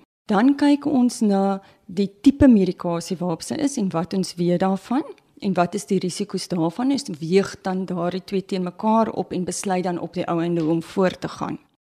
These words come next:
Daar is nie 'n ding soos 'n risikovrye swangerskap nie. Dit bestaan nie. Jy kan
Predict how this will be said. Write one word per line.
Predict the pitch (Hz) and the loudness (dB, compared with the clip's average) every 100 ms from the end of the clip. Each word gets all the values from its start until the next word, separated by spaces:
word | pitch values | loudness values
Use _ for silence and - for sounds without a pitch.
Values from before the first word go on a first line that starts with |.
| _ _ _ - | _ _ _ -4
Daar | 226 - - | -4 -2 0
is | 285 - | 2 6
nie | 302 302 | 6 6
'n | 214 | 4
ding | 180 185 190 | 0 0 -2
soos | 202 - | -4 0
'n | 185 | 0
risikovrye | 165 - 185 190 - 180 180 185 | 0 -4 -6 -6 -6 -4 -2 -2
swangerskap | - 226 220 196 - - - | -2 2 2 0 -4 -8 -6
nie. | - - | -8 -2
Dit | 185 - | -2 -2
bestaan | 214 - 294 302 190 - | -6 0 4 4 4 0
nie. | - | -4
Jy | 196 185 | -4 -4
kan | - 202 | -2 -2